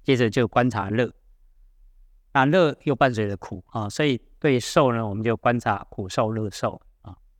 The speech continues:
还有无常、无我、空。啊，接着是想，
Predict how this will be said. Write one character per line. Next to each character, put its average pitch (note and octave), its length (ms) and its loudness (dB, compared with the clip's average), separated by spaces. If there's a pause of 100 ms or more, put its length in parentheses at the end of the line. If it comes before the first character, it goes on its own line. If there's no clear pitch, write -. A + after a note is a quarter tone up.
(320)
还 G2+ 100 -2
有 G2+ 100 0
无 G#2 140 0
常、 F2 400 -2
无 G2+ 220 -4
我、 - 120 -12 (1000)
空。 A2 200 0 (3500)
啊， G#2+ 120 -6
接 E3 180 2
着 D3 140 0
是 C3+ 160 -2
想， - 340 -4